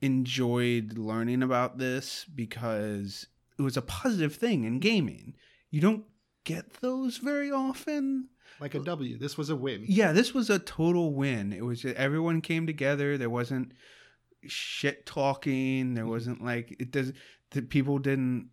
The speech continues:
Speaker 1: look up and suddenly find out that H Bomber guy is, is a Nazi, and, you know,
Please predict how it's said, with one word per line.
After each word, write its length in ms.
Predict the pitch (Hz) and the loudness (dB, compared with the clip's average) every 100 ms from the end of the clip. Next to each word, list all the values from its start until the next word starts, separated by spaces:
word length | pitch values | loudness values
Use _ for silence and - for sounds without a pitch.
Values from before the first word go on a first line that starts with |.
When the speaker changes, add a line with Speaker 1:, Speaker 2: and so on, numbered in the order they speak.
| - | -8
Speaker 1:
look 340 | 127 139 139 | -2 -2 2
up 220 | 143 139 139 | 2 2 0
and 120 | 123 | 0
suddenly 360 | 135 131 127 | 2 2 0
find 380 | 123 127 123 127 | -2 -2 0 2
out 240 | 127 131 123 | 2 2 0
that 120 | 110 | -2
H 320 | 127 131 139 | -2 -4 -2
Bomber 300 | 123 127 127 | -2 0 -2
guy 360 | 123 127 127 127 | 2 4 4 2
is, 220 | 127 127 | 0 -2
is 220 | 123 127 | -4 -2
a 80 | 131 | 0
Nazi, 800 | 123 123 131 143 131 131 131 127 | 2 0 -2 -4 -2 0 0 0
and, 180 | 131 139 | -2 0
you 80 | 147 | 0
know, 240 | 156 151 | 0 -2